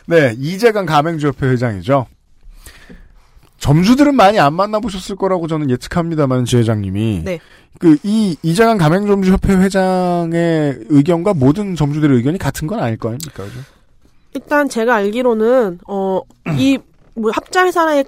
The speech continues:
Speaker 2: 뭐, 가겠다. 뭐, 합-, 합자회사가 정답이다." 이런 식으로 얘기를 하셨을 때 뭔가 가맹점주 협의회 내-, 내에서 어떤 협의가 끝난 다음에 나온 게 아니라 간부들이 먼저 지른 다음에 "이렇게
Speaker 1: 음.
Speaker 2: 갈 겁니다."라고 해서 그 안에서 반발이 좀 있었던 걸로 알고 있어요.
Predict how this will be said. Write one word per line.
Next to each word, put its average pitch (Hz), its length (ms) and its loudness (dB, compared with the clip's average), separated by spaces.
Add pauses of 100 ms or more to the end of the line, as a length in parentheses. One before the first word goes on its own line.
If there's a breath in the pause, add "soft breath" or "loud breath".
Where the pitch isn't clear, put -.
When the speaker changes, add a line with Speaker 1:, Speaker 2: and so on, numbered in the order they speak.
(120)
Speaker 2:
뭐, 220 180 -4
가겠다. 254 580 -2
뭐, 214 140 -6
합-, 269 180 -6
합자회사가 320 400 -2
정답이다." 233 640 0
이런 247 160 0
식으로 240 500 -2
얘기를 233 400 -2
하셨을 294 360 -6
때 240 320 -4 (260)
뭔가 214 180 -4
가맹점주 269 520 0
협의회 302 220 -2
내-, 247 120 0
내에서 196 420 -2
어떤 196 360 -4
협의가 330 920 -2 (140)
끝난 330 360 0
다음에 214 400 0
나온 196 280 0
게 214 80 -2
아니라 185 320 -2 (400 soft breath)
간부들이 240 480 -2
먼저 208 260 0
지른 220 380 -2
다음에 202 460 0 (440)
"이렇게 247 260 -2
Speaker 1:
음. - 20 0
Speaker 2:
갈 214 100 -4
겁니다."라고 214 720 -2
해서 277 140 -4
그 240 140 -8
안에서 208 240 -2
반발이 220 420 -2
좀 202 180 -4
있었던 240 280 -6
걸로 190 200 -4
알고 170 180 -6
있어요. 160 420 -10